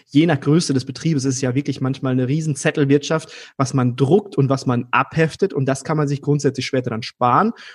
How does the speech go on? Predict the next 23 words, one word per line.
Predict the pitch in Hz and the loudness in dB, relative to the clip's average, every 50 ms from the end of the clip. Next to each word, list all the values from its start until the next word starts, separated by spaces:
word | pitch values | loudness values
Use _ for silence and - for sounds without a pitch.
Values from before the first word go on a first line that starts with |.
| - - | -8 -2
Und | - 156 160 165 156 156 | 2 2 2 2 2 0
man | 139 127 | 0 2
hat | 147 160 - | 2 2 2
halt | 151 131 131 | 0 0 0
nicht | 147 143 - | 0 0 2
nur | 147 139 | 2 2
die | 127 127 123 123 123 123 | 4 4 2 2 0 -4
Zettelwirtschaft | - - 147 131 - 156 156 151 156 151 - 156 151 | -4 -2 -2 -2 0 0 -2 -2 -2 0 -2 -4 -2
A | - 139 | -2 -2
D, | 127 139 147 | 2 2 2
sondern | 135 139 139 131 127 | 2 2 2 0 0
kann | - 139 143 | -2 -2 -4
auch | 135 127 | -4 -4
komplett | - 135 123 - 139 131 - | -4 -4 -2 -2 -2 0 2
den, | 135 131 127 127 - - _ _ _ _ _ _ | 2 2 0 -2 -6 -20 _ _ _ _ _ _
ähm, | - 135 127 131 127 123 123 101 104 107 - - 123 | -2 0 0 0 0 -2 -4 -8 -12 -14 -12 -12 -12
H | 127 - 139 139 143 | -6 -2 -2 -2 -2
C | - 135 123 | -4 -8 -6
C | - 139 127 | -4 -4 -2
P-Dokumentationsprozess | - - 147 143 135 147 143 - 139 139 139 127 - 131 123 - - - 143 147 160 175 165 - - - _ - - 143 139 - - 143 143 147 147 - - - - - | 2 4 4 4 4 2 0 2 2 2 2 2 2 0 -2 -2 -2 2 4 4 6 4 2 0 -4 -14 _ 0 2 2 2 2 2 2 2 2 2 0 -6 -10 -12 -10
komplett | - - 131 120 - 139 139 135 | -6 -6 -4 -2 0 0 0 2
darüber | 143 131 135 131 135 - | 2 2 4 4 2 2
abdecken. | 101 - _ - 117 107 - 113 110 | 0 -2 _ -6 -6 -6 -6 -14 -20